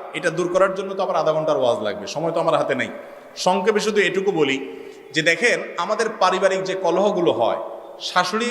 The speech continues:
বৌমার পিছে, বৌমা শাশুড়ির পিছনে বা লাগালাগি করে, আমি সবসময় বলি,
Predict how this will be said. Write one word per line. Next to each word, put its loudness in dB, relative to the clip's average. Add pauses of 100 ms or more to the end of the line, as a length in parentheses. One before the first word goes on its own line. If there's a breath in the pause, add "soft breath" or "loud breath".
বৌমার 2 (100)
পিছে, 0
বৌমা 2
শাশুড়ির -2
পিছনে -4
বা 2
লাগালাগি 2
করে, 0 (380)
আমি -2
সবসময় 2
বলি, 2